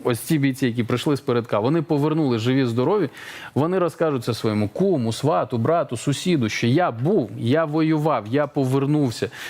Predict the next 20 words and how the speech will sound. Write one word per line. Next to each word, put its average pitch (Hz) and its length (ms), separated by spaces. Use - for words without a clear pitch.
тому 135 240
що 117 160
в 107 40
мене 113 260
є 98 140
строкова 117 680
служба, 156 460
і 127 120
ось 139 240
я 113 80
тепер 110 340
тут. 269 260
Той, 196 200
хто 139 160
знаходиться, 131 600
від 123 140
нього 135 160
почує 120 320
цю 120 140
інформацію, 135 600